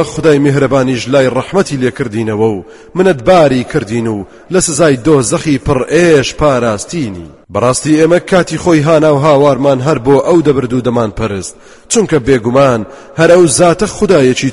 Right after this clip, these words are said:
چاکە خواز و میهرەبان و دلۆڤانە.» ئەی محەممەد، ئامۆژگاری ئەو خەڵکە بکە، چونکە تۆ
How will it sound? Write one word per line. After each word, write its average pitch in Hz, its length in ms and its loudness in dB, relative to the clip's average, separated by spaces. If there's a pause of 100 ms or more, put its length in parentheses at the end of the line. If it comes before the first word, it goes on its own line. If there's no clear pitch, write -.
چاکە 127 340 -2
خواز 113 360 -2
و 107 180 -6 (240)
میهرەبان 151 680 2
و 113 160 -2
دلۆڤانە.» 104 840 -4 (300)
ئەی 127 200 0
محەممەد، 135 520 -2 (420)
ئامۆژگاری 151 640 2
ئەو 156 160 4
خەڵکە 151 340 0
بکە، 139 280 -2 (440)
چونکە 196 280 0 (120)
تۆ 185 120 4